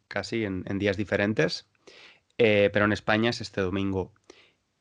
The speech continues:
Me gustaría un poco que hablásemos de maternidad. Tú eres madre por partida doble, has sido madre dos veces, primero conmigo,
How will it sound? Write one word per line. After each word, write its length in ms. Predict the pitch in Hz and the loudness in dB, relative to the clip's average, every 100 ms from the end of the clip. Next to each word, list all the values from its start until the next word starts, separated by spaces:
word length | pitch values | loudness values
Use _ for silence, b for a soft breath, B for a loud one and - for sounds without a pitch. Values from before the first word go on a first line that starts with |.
| _ _ _ _ _ _ _ _ - | _ _ _ _ _ _ _ _ -4
Me 100 | 120 | 0
gustaría 360 | 113 120 113 123 | 2 4 4 4
un 80 | |
poco 220 | 127 127 107 | 2 0 0
que 80 | |
hablásemos 480 | 101 101 104 110 107 | 0 0 -2 -4 -2
de 60 | 104 | -2
maternidad. 600 | 101 101 101 95 110 113 | -2 -2 -4 0 0 0
Tú 120 | 101 | -2
eres 160 | 98 98 | 0 0
madre 460 | 104 104 98 92 - _ | 0 2 2 -2 -8 _
por 220 | 101 98 | -8 -6
partida 420 | 95 92 104 95 | -8 -6 -2 0
doble, 300 | 95 101 113 | 2 0 -2
has 80 | 117 | -2
sido 180 | 98 92 | -4 -2
madre 420 | 95 92 92 90 - | -2 -2 -4 -6 -10
dos 300 | 98 92 87 | -8 -4 0
veces, 540 | 110 - 147 - - b b b b b _ - | 0 2 0 -2 -10 b b b b b _ -6
primero 360 | 101 98 98 104 | -2 2 4 4
conmigo, 680 | 107 113 131 131 160 - | 4 6 6 6 4 0